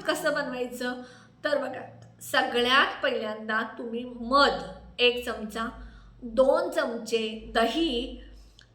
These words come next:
चार चमचे साखर, आठ चमचे,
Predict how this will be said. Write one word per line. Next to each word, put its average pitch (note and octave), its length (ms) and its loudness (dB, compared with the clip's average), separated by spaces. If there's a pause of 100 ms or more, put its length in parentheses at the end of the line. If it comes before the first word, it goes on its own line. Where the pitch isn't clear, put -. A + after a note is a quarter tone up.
चार D4+ 400 8
चमचे A#3+ 420 6
साखर, A#3 760 2 (640)
आठ D4+ 400 6
चमचे, A#3+ 800 0